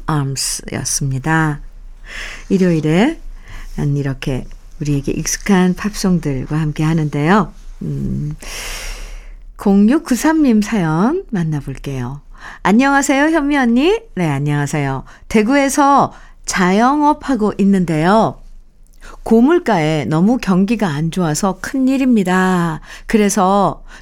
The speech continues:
절 세 군데 돌-, 아, 절 세 군데 돌면서 부처님께 간절함 전해드리고 오는 길에 다시 힘을 내봅니다.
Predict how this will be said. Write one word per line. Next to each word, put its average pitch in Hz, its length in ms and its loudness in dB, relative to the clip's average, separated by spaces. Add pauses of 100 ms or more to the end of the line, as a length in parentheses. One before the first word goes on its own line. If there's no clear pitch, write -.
절 165 800 0 (180)
세 - 280 2
군데 311 280 2
돌-, 190 160 -4 (320)
아, 156 240 -4 (200)
절 214 640 2
세 - 200 0
군데 269 240 2
돌면서 190 640 0 (160)
부처님께 247 800 0 (180)
간절함 220 840 2 (260)
전해드리고 190 720 0
오는 175 280 2
길에 208 440 2 (240)
다시 247 460 2
힘을 370 460 2
내봅니다. 147 720 0